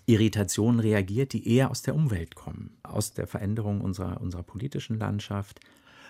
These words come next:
und die natürlich auch, äh, sicherlich zu einem beträchtlichen Teil durch die Medienrevolution mit ausgelöst worden ist. Aber dass sich das Denken hier eher so eben unter Zugzwang befindet, beziehungsweise auf Impulse reagiert, die eher von außen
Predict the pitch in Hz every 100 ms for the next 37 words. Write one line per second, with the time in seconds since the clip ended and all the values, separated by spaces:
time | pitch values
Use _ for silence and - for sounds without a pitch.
0 | _ 98 90 117 113 101 107 98 - 131
1 | 107 - - - 101 95 87 85 - -
2 | 85 - - 85 - - 87 90 95 -
3 | 95 - 90 87 90 85 85 85 85 -
4 | 95 92 110 101 92 - - 104 - 82
5 | 82 - - 87 90 - 113 - - -
6 | - 107 110 117 117 113 - - 107 135
7 | 135 120 131 123 131 127 123 - 113 113
8 | - - _ 123 120 113 185 - - 98
9 | 101 104 117 131 120 - 117 113 104 -
10 | 98 - 104 - 135 147 143 127 123 113
11 | 120 127 113 - 113 135 135 - 117 -
12 | 117 - -